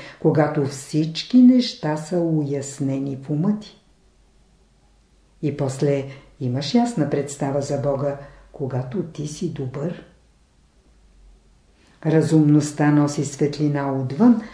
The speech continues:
а пък добротата е топлина.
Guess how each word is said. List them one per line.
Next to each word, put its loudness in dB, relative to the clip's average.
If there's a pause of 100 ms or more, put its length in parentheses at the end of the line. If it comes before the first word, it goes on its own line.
(200)
а -2
пък -4
добротата -4
е 0
топлина. -6